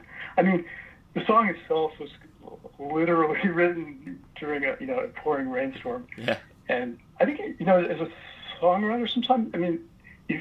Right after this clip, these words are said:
Speaker 1: find, you find your imagery directly in front of you in life, you know, and sometimes it's, I think it's even surprising to, to, to me or to the person making up the song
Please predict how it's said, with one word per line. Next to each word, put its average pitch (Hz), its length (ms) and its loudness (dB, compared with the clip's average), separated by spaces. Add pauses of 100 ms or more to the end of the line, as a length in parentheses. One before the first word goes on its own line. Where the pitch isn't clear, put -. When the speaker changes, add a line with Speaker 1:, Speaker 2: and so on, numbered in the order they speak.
Speaker 1:
find, 190 480 4 (140)
you 160 140 -8 (220)
find 190 300 6
your 147 140 -6
imagery 123 640 -4 (400)
directly 143 480 0
in 117 120 -6
front 123 200 -2
of 113 60 -4
you 110 180 -8 (240)
in 117 140 -4
life, 117 260 0 (760)
you - 240 -8
know, - 200 -4 (460)
and - 180 0
sometimes 185 320 4
it's, - 220 -8 (840)
I - 60 -14
think - 160 -8 (880)
it's - 140 -8
even 180 180 0
surprising 156 540 0
to, 143 160 -12 (240)
to, 117 380 -10 (240)
to 123 60 -10
me 131 340 -4
or 117 100 -4 (160)
to 117 160 -10 (320)
the - 60 -6 (260)
person 113 540 -6
making 131 340 2
up 123 60 4
the 127 100 -6
song 135 260 4